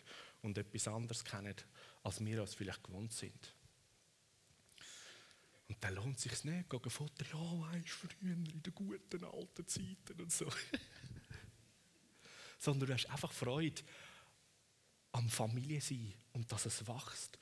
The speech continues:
Und dass die Jüngeren und die, wo, die, die, die, die kommen, mit denen, wo wir unterwegs sind, auf der Wanderung, wo vielleicht noch sagen, "Ja, wie weit geht's noch?", oder schon nicht mehr mögen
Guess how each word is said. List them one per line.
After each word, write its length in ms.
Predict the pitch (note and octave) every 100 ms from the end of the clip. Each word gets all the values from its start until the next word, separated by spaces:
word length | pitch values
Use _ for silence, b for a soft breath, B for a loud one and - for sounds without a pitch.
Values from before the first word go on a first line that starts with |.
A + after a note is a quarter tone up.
| B B B
Und 220 | C#3 A#2+
dass 240 | A#2 - - B B -
die 120 | - A#2
Jüngeren 480 | C3+ F3 F3 C#3+ G2+ - -
und 200 | B2 A#2
die, 160 | D3 B2+
wo, 320 | A#2 A2 - -
die, 180 | C3+ A#2 A#2 -
die, 140 | - A#2 A#2+ B2 -
die, 140 | A#2+
die 0 |
kommen, 420 | G#2 - D3+ D#3
mit 160 | A2+ -
denen, 180 | B2+ D3
wo 60 |
wir 140 | C3 A#2
unterwegs 540 | A2 G#2 A2+ - -
sind, 240 | D#3 A2+
auf 160 | D#3+ -
der 140 | -
Wanderung, 400 | C3+ C#3+ G#2 G2 G2
wo 80 | A2+
vielleicht 280 | C#3 C3
noch 120 | C#3 B2
sagen, 240 | C#3 D3
"Ja, 60 | G3 G3+
wie 280 | A3+ G#3 G#3+
weit 120 | -
geht's 400 | - - - -
noch?", 120 | F#3
oder 240 | C3+ C#3 E3 - B B B B B B B B B B -
schon 240 | - D3+ D#3+
nicht 120 | D3+
mehr 100 | E3+
mögen 320 | D#3+ A2+ -